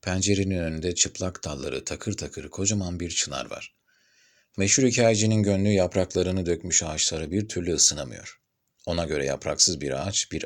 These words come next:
ağaç ölüsüdür. Yere kakılı vermiş, dallı budaklı bir odundur. Biyoloji bilginleri ne derlerse desinler, bir odundur. Halbuki yeşil ağaçların "Nefes alıp nefes veriyorum, yaşıyorum, sevebilirim." diye şarkı söyleyen bir hali vardır.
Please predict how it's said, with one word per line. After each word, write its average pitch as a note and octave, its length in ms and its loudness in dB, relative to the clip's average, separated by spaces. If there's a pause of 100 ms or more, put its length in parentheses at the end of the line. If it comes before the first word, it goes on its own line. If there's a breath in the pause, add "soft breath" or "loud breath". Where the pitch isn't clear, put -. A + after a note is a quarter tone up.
ağaç D2+ 340 -4
ölüsüdür. - 540 -4 (600 loud breath)
Yere F#2+ 200 4
kakılı F2+ 380 0
vermiş, D2+ 600 -2
dallı F2+ 280 0
budaklı E2+ 420 -2
bir D2+ 100 -4
odundur. C2 540 -8 (380)
Biyoloji E2+ 380 2
bilginleri E2 440 -2
ne F#2 120 -4
derlerse D2 460 -2
desinler, - 680 -2
bir G#2+ 100 2
odundur. G#2 640 -4 (920 loud breath)
Halbuki D3+ 420 -2
yeşil G2+ 360 4
ağaçların D2 680 0
"Nefes F#2 340 0
alıp D2+ 220 -2
nefes D2+ 420 0
veriyorum, C#2+ 540 -6
yaşıyorum, E2+ 680 0
sevebilirim." F2+ 680 0
diye E2 180 2
şarkı E2 360 -2
söyleyen D#2+ 480 -4
bir D#2 100 -6
hali C#2+ 340 -8
vardır. - 420 -8